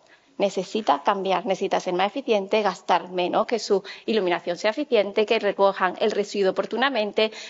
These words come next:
que sus poquitos negocios vendan. Necesita lo mismo que todo el mundo, ¿no?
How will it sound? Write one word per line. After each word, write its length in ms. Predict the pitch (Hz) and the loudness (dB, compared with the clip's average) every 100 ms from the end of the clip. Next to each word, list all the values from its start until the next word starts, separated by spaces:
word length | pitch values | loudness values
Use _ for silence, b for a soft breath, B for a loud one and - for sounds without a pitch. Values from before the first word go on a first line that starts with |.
| - | 0
que 100 | 233 | 0
sus 160 | - | 0
poquitos 520 | 190 220 214 208 208 202 | -2 -2 -2 0 0 2
negocios 460 | 190 190 254 247 | 2 2 2 2
vendan. 380 | 226 208 208 233 247 | 4 2 2 0 -2
Necesita 340 | 220 254 269 | -2 4 4
lo 140 | 233 | 4
mismo 320 | 202 208 190 185 | 2 0 -4 -6
que 80 | |
todo 240 | 170 165 185 | -6 -6 -6
el 40 | |
mundo, 280 | 175 180 - | -6 -6 -2
¿no? 100 | - | -4